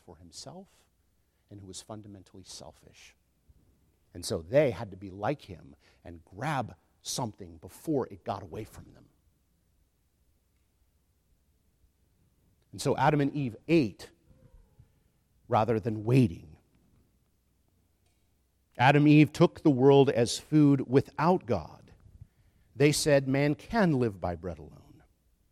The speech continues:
And it's interesting that following this, the curse, the threefold separation that happens is from God,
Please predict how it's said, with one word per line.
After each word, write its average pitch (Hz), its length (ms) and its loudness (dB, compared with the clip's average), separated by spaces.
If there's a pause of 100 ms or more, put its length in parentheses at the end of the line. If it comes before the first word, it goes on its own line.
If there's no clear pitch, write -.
(1500)
And 165 160 4
it's 180 140 4
interesting 226 580 6
that 165 200 4
following 254 580 6
this, 123 400 0 (240)
the 165 80 2
curse, 220 560 6
the 180 140 -4
threefold 208 500 4
separation 185 640 2
that 143 120 -2
happens 190 380 -2
is 160 120 -2
from 143 240 -2
God, 175 540 6